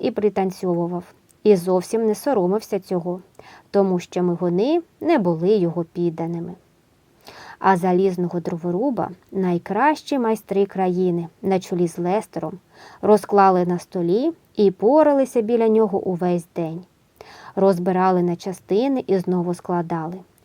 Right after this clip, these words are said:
паяли, розгвинчували окремі деталі, і згвинчували, і змащували, і полірували. І він вийшов з їхніх рук зовсім новенький,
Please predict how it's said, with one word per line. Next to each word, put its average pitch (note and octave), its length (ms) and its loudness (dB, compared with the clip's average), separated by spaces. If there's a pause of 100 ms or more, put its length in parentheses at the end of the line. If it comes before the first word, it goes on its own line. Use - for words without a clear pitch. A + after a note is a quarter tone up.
(100)
паяли, F#3 640 2 (320)
розгвинчували G#3+ 960 4
окремі G3+ 380 0
деталі, F3+ 580 -2 (280)
і A3+ 120 8
згвинчували, F3 880 0 (160)
і A3+ 140 4
змащували, F3+ 920 -2
і D4 120 0
полірували. F#3+ 720 2 (720)
І G#3 160 6
він C#4+ 340 4
вийшов C4+ 480 0
з A3 100 -8
їхніх B3 440 -4
рук A3 320 -4
зовсім F#3+ 680 0
новенький, F3+ 600 -2